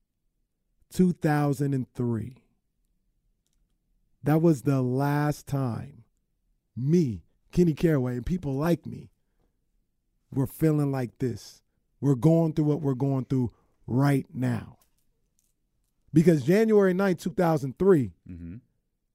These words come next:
Speaker 1: the Sacramento Kings were twenty-seven and nine,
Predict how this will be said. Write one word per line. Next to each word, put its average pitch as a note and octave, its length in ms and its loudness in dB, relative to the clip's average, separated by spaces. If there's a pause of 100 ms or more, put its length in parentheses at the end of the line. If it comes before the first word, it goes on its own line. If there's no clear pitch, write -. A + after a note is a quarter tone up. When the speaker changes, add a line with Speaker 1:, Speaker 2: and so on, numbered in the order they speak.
(140)
Speaker 1:
the D3 60 0
Sacramento F#3+ 460 2
Kings D#3+ 680 -2 (840)
were C#3 120 2
twenty-seven F#3+ 680 0
and F#3+ 140 2
nine, B2+ 520 -4